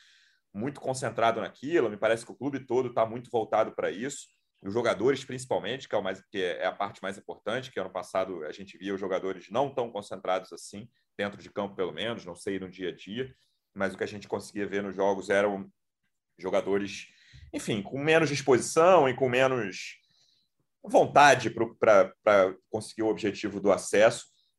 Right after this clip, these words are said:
É, esse período, eu acho até que na cabeça do Maurício, claro que eu, é,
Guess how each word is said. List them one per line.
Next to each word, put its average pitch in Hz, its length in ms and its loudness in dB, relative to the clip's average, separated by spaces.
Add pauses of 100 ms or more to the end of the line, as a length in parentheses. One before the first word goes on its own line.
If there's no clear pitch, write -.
(120)
É, 104 280 -2
esse 196 400 6
período, 170 520 4
eu 139 60 8
acho 147 120 2
até 170 100 0
que 214 80 -2
na 180 80 -2
cabeça 160 340 -2
do 156 80 -6
Maurício, 131 580 -2
claro 135 220 6
que 135 80 -2
eu, 117 100 0 (260)
é, 98 140 -6